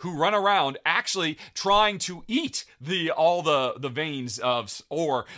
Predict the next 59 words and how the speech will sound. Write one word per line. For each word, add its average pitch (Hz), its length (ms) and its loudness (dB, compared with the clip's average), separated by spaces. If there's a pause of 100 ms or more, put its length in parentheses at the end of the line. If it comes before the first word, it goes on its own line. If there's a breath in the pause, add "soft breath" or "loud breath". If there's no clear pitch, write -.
that 143 160 2
are 135 100 -2
in 139 140 -6
the 135 60 -8
mine 127 240 0
and 185 100 -2
will 208 160 2
even 226 300 -4
eat 214 240 -8
you. 175 280 -4
And 123 100 -6
so 202 240 0 (140 loud breath)
you're 139 120 -6
trying 160 260 -2
to 120 80 -6
capture 175 500 -4
them. 208 280 0 (280 loud breath)
And, 180 380 0
uh, 185 180 6
actually, 175 420 2
uh, 151 160 2
to 151 280 -2
cover 208 260 -2
the 131 120 -4
full 214 400 -2
breadth 165 300 -4
of 156 80 -10
this 139 140 -4
game, 185 280 -8 (280 loud breath)
uh, 147 180 6
in 156 140 -4
my 147 160 2
run 165 220 -2
through, 180 140 -2
I 160 60 2
did, 151 220 -6
I 135 80 0
showed 160 220 -6
the - 100 -4
competitive, 160 640 -4
and 139 180 -4
in 139 120 -6
the 139 140 -6
extended, 190 380 -6
I 143 120 0
showed 165 260 -6
the 131 60 -6
co-op, 160 420 -4
because 135 180 -10
there's 139 180 -8
so 202 320 -8
much 202 180 -8
variety 180 520 -2 (220 loud breath)
in 175 200 -6
this 160 200 -4
charming 196 520 -2
little 185 200 -4
game. 131 240 -6
Now, 156 180 2